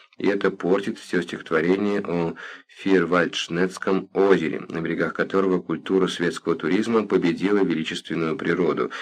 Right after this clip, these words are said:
и спор с лучами звездными ведут отдельные огни.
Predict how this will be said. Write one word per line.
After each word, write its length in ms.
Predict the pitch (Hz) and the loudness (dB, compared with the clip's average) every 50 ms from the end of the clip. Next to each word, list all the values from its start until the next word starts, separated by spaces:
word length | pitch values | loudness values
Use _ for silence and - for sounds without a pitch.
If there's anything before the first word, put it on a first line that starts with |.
| - - | -14 -8
и 100 | - - | -8 -8
спор 360 | 85 - - - 101 101 98 98 | -8 -8 -6 -2 0 0 0 0
с 80 | - | -2
лучами 500 | - 82 80 - - 85 82 78 76 71 | -4 -4 -4 0 2 2 2 2 0 -2
звездными 720 | 69 67 76 73 80 92 107 101 107 107 104 107 101 98 | -4 -4 -4 0 2 2 2 4 2 2 4 4 4 4
ведут 440 | 87 85 80 76 80 92 98 98 - _ _ _ _ | 2 2 0 0 0 0 0 -2 -4 _ _ _ _
отдельные 800 | - 78 - - - - - 82 80 78 80 80 78 76 71 - - | -6 -6 -6 -8 -8 -4 -2 -2 -2 -2 -2 -4 -4 -4 -6 -4 -4
огни. 460 | - 78 76 76 80 76 71 64 62 | -2 -2 -2 -4 -6 -6 -6 -6 -8